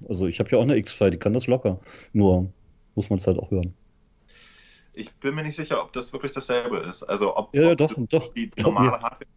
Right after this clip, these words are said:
Speaker 2: mit einem D S P, der es schafft, äh, den, den Klang im, im Raum, äh,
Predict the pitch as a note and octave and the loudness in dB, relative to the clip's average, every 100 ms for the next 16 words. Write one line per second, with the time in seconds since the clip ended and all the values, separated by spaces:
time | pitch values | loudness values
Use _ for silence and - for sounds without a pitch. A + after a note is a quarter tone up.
0 | _ A2+ A2+ A2+ A2 - B2+ C3+ C#3 G#2+ | _ -14 -12 -12 -12 -12 -12 -10 -6 -6
1 | G#2+ - B2+ - - - G2+ F#2+ G2+ G2+ | -6 -8 -6 -8 -10 -12 -10 -10 -10 -10
2 | F#2+ G2+ G2+ - G#2 G2+ B2+ A2+ F#2 G2+ | -10 -10 -10 -4 -2 -2 -4 -12 -10 -10
3 | G2 G2+ F2+ E2+ G#2 A2+ A#2 A#2 - - | -8 -8 -2 0 0 -4 -12 -16 -20 -20
4 | - - G#2 | -20 -4 0